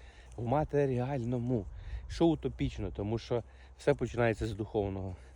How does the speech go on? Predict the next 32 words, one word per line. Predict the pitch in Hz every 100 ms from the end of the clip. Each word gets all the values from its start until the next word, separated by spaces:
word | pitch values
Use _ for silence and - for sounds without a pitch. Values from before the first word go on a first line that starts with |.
| - - - -
В | -
чому | - 233 190
рекомендую | 170 - 151 143 139 170
створювати | - 147 151 135 - 120
стабільність, | - 127 185 226 156 -
так | 127 -
це | - 147 - - - - -
в | 139
любові. | 160 131 113 98 95 - - - - - - - - -
З | 117
любов'ю | 147 196 170 165 104 98
живіть | 120 156 160
стабільно. | - 127 117 107 92 90 - - - - -
Все | - 175 175
інше | 202 -
гарантується. | 143 127 127 113 107 95 90 - 95 - - -
У | -
Бога | 117 147 131 127
такі | 123 120
гарантії. | 117 113 104 92 - 85 - - - - -
Відповідно, | 135 - 180 196 165
тоді, | 135 160 156 190
коли | - 139 147
ви | 143 143 147 135 139 - - -
ідеалізували | 127 135 165 170 160 147 123 120 117 110 117
і | 127
щось | - 208
пішло | - 165 - 196
не | 175
по | 151 147
вашому | 170 165 - 139 127
плану | 147 226 214 127